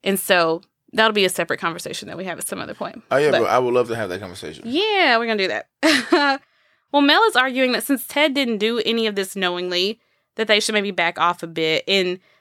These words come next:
Speaker 1: at first, I like this judge because she says that Ted has a right to operate his business, however unsavory the prosecutor finds it to be. But then she says
Speaker 2: She
Speaker 1: that
Speaker 2: turns evil?
Speaker 1: Yeah. She's like, "This court will not tolerate the corruption of a minor," which I fully appreciate. But
Speaker 2: Yeah.
Speaker 1: again,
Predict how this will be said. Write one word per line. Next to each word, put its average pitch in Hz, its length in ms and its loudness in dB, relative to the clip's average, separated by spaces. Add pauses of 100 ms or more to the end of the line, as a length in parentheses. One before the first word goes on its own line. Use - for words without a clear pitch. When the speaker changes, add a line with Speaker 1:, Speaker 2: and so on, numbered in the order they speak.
(200)
Speaker 1:
at 262 140 -2
first, 415 260 0
I 294 60 4
like 226 260 4
this 240 200 -4
judge 175 360 4
because 190 320 -4
she 254 160 -2
says 208 440 2
that 202 160 -2
Ted 226 240 0
has 214 200 -2
a 202 60 0
right 180 300 2
to - 100 -4
operate 190 320 0
his 269 160 -2
business, 180 500 -2
however 190 540 2
unsavory 175 800 0
the 165 500 -2
prosecutor 180 580 -2
finds 165 360 0
it - 140 0
to 254 100 -2
be. 185 400 -4 (500)
But 208 120 -4
then 339 140 2
she 269 200 -4
says 175 440 0 (200)
Speaker 2:
She 196 100 -8
Speaker 1:
that 196 120 4
Speaker 2:
turns 180 300 0
evil? 170 460 2
Speaker 1:
Yeah. 285 720 4
She's 254 160 -8
like, 233 220 -2
"This 285 200 -6
court 302 320 0
will 208 120 -6
not 208 400 -2
tolerate 254 400 0
the 202 60 -8
corruption 233 420 -4
of 208 80 -4
a 202 40 -2
minor," 202 360 0
which 226 160 0
I 339 100 2
fully 370 320 2
appreciate. 202 560 -2
But 220 80 2
Speaker 2:
Yeah. - 160 4
Speaker 1:
again, 254 460 4